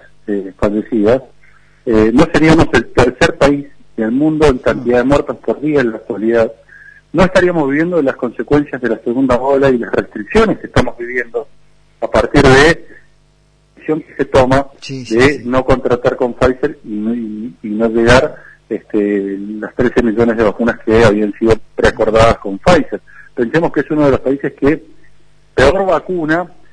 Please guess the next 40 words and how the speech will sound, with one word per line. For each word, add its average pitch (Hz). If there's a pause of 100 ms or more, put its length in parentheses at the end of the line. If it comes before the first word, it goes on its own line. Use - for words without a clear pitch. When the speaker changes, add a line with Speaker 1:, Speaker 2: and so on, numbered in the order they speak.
(180)
Speaker 1:
este, 117
y 110
peor 127
performance 139
en 143
la 120
vacunación 107
tiene. 202
Speaker 2:
Sí. -
Speaker 1:
Solamente 139
el 113
seis 156
por 123
ciento 135
de 123
la 113
población 113
vacunada 123
con 123
dos 131
dosis 156 (460)
y 131
no 143
más 156
del 131
veintiuno 123
por 131
ciento 127
con 120 (380)
una 151
dosis, 160 (400)
en 120
donde, 160
eh, 107
hay 127
muchísimos 151
que 120
todavía 113
están -
esperando 143